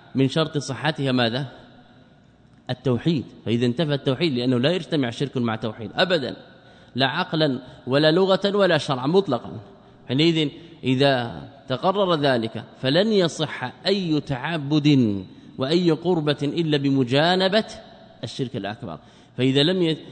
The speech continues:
يجتنب الشرك الأكبر حينئذ كمن أتى بقوله ويؤمن بالله وترك ماذا؟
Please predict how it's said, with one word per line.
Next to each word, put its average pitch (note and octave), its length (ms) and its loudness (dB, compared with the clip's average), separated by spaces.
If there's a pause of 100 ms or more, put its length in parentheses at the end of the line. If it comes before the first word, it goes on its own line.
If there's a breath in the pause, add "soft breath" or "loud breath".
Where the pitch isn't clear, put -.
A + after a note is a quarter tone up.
(120)
يجتنب D#3+ 480 2
الشرك E3 320 -4
الأكبر E3+ 480 -2
حينئذ D#3+ 580 4
كمن E3 320 -2
أتى E3+ 300 -4
بقوله D#3 600 2
ويؤمن D#3+ 540 4
بالله F3+ 540 2
وترك F3+ 460 0
ماذا؟ D3+ 420 0